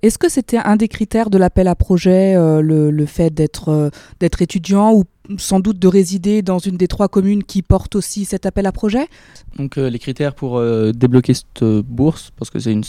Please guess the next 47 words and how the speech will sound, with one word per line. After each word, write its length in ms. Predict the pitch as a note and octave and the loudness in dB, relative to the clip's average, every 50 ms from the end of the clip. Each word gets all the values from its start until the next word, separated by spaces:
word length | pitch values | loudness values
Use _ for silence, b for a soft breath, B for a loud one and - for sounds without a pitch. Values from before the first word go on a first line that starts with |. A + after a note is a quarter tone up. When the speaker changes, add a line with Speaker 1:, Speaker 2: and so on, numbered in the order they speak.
| - - | -8 -8
Speaker 2:
une 220 | B2 A2 G#2 G#2 - | -6 -6 -6 -6 -6
sorte 200 | - A#2 A2 - | -6 -6 -4 -4
de 60 | A#2 | -2
bourse, 340 | G#2+ A2+ C3+ D3+ - - - B B B B B B B B B | -2 -2 -2 -4 -6 -16 -20 B B B B B B B B B
donc 160 | B2 A#2 - | -6 -6 -4
fallait 280 | - - A#2 A#2 A#2 A#2 | -4 -2 0 2 2 0
habiter, 420 | A#2 B2 B2 - - C3+ C3 B2+ | 0 -2 -6 -8 -6 -4 -2 -2
euh, 100 | A#2 A2+ | -2 -4
justement 340 | G#2+ A2+ A2+ - B2+ B2+ B2+ | -6 -8 -6 -2 -2 -2 -2
sur 220 | - - - A2+ | -2 -4 -6 -4
les 80 | G#2+ A2 | -4 -4
trois 180 | - - B2 | -4 -4 -4
communes, 300 | A#2 - A2+ A2+ A#2 A#2+ | -2 -2 -2 -2 -2 -2
donc 160 | A2+ G2 G2+ - | -4 -6 -8 -8
Saint-Jean-Bonne-Fond, 720 | - A#2 A2+ A#2+ A#2 A#2+ A#2+ A#2 - - A#2+ A#2 A#2 A#2 | -8 -6 -6 -4 -4 -6 -6 -8 -8 -8 -8 -6 -4 -4
La 100 | A2+ A2 | -6 -6
Talaudière 380 | - G#2+ A2+ A2+ A#2+ A#2 G#2+ | -6 -6 -6 -4 -4 -6 -6
et 60 | G#2+ | -6
Sorbier, 440 | G#2 - G#2 G#2 A2 A#2 B2 C#3+ D#3+ b b b b b b b - | -8 -6 -6 -6 -2 -2 -2 -2 -2 b b b b b b b -4
et 120 | A2+ A2+ A2+ | -2 -2 -2
il 40 | |
fallait 160 | - - B2 A#2+ | 0 0 0 0
avoir 220 | B2 B2 B2+ A2 | 0 0 0 -2
en 120 | A2+ A2+ A2 | -2 -4 -4
dix-huit 520 | A2 A2 A2 A#2+ B2 B2+ C3+ C3+ B2+ - | -4 -6 -6 -8 -8 -6 -6 -8 -6 -4
et 80 | A#2+ A2+ | -4 -2
vingt-cinq 440 | A2+ A#2 B2 B2 A#2+ A2+ - - A#2+ | -2 -4 -6 -6 -8 -8 -6 -6 -6
ans, 260 | B2 C3 C#3+ C#3+ C#3+ - - | -4 -4 -4 -4 -6 -8 -8
et 40 | A#2+ | -10
il 40 | A#2 | -8
fallait 220 | - B2+ A#2 A#2 | -6 -4 -6 -6
que 80 | - - | -6 -8
ça 80 | - | -10
soit 160 | A#2+ - - A#2+ | -10 -6 -6 -6
un 60 | A2+ | -6
projet 400 | - - C3 B2 A#2 C3+ C3 C3 | -6 -6 -6 -4 -4 -4 -6 -6
qui 760 | - - - A#2 A2 A2 G#2+ G#2+ G#2 G#2 G#2 G#2 G#2 G#2 G#2 - | -6 -8 -6 -4 -4 -4 -2 -4 -4 -4 -4 -4 -6 -6 -8 -6
fasse 220 | - A#2 A2+ - - | -6 -6 -6 -4 -6
intervenir, 760 | B2 - B2 A#2 A#2 A#2+ A#2+ A#2 A#2+ A#2+ B2 A#2 G#2+ A2 | -6 -6 -4 -4 -4 -4 -4 -2 -2 -2 -4 -4 -2 -2
euh, 220 | A2 A2 G#2+ G#2+ A2+ b b b b b b _ - - | -2 -2 -4 -4 -6 b b b b b b _ -14 -8
qui 140 | - B2+ | -6 -4
plaise 220 | A2 B2 B2+ A#2+ B2 | -2 0 0 2 0
à 80 | A#2+ | -2
tous 340 | - - - D3+ D#3 - - | -2 -4 -6 -6 -6 -8 -6
dans 120 | - B2 A#2+ | -4 -4 -2
la 100 | A2+ A2+ | -2 -2
commune. 400 | - B2 A#2 A#2 B2+ C#3+ E3 | -2 -2 -2 0 -2 -2 -4